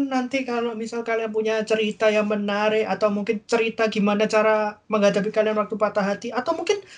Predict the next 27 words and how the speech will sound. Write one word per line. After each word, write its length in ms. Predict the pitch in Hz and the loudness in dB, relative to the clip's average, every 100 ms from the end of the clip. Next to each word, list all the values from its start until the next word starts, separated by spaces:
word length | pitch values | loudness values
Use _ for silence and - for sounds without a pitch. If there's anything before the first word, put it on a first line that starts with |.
| - - | -20 0
ya 160 | 240 | 0
cerita 320 | 247 285 277 269 | 4 2 4 4
hal-hal 480 | 247 220 247 254 | 4 4 4 2
unik 300 | 262 311 330 254 | 0 -2 -2 -2
yang 160 | 240 | 0
pernah 160 | 240 247 | 0 -2
kalian 500 | 247 240 233 233 226 | -2 -2 -2 -6 -6
alami, 320 | - 226 226 233 | -2 0 2 2
kayak 180 | 214 | 2
misal 220 | 202 220 214 | 2 2 2
aku 160 | 214 | 2
tadi, 320 | 208 202 214 | -2 -2 -6
kayak 160 | 208 190 | -6 -6
misal 240 | 190 202 | -2 -4
keluar 240 | 196 196 190 | -2 -2 -2
kota 240 | 196 208 | -2 -2
atau 100 | 202 | -2
gimana, 540 | 185 185 208 202 202 202 - - - - | -2 -2 -2 -2 -4 -8 -16 -20 -16 -8
atau 560 | 185 196 185 190 - _ - | -4 -2 -2 -4 -8 _ 2
hal-hal 240 | 214 247 | 4 6
yang 160 | 269 269 | 6 6
pernah 160 | 277 | 4
kamu 240 | 277 277 285 | 4 2 2
lakuin 320 | 277 277 285 | 2 0 -2
selama 320 | 277 269 269 | -2 -2 -2
patah 260 | 254 247 226 | -2 -2 -2
hati, 140 | 277 | -4